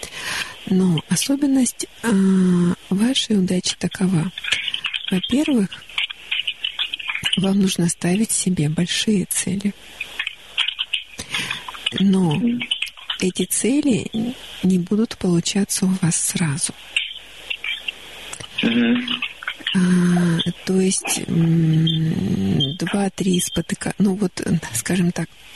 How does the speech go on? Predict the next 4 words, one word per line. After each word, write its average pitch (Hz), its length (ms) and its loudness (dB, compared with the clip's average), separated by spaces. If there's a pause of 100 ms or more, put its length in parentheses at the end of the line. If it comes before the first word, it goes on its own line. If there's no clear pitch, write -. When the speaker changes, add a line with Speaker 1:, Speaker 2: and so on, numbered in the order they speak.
(880)
Speaker 1:
а, - 60 2 (1120)
успех 240 680 0
приходит 185 680 0
тогда, 180 440 0